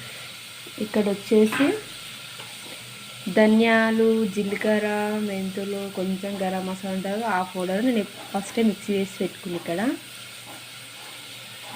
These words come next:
చూడండి సరిపోయేంత. ఇక్కడ వచ్చేసి ఉప్పు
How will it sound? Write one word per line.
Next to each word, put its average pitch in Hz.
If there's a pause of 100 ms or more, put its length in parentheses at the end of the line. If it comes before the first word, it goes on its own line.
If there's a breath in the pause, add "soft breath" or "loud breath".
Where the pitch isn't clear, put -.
చూడండి 196 (100)
సరిపోయేంత. 190 (3500)
ఇక్కడ 214
వచ్చేసి 226 (640)
ఉప్పు 180